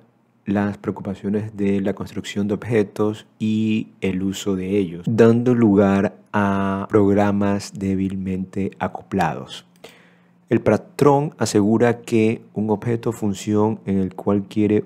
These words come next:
usar un servicio dado debería de, eh, no tener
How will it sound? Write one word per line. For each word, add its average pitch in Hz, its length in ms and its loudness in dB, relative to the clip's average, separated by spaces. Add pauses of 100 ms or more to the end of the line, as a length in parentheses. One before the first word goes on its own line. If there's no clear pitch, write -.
usar 101 600 0 (220)
un 101 420 0
servicio 98 500 0
dado 104 320 4
debería 101 600 0
de, 101 240 2
eh, - 320 -6
no 104 220 0
tener 107 420 4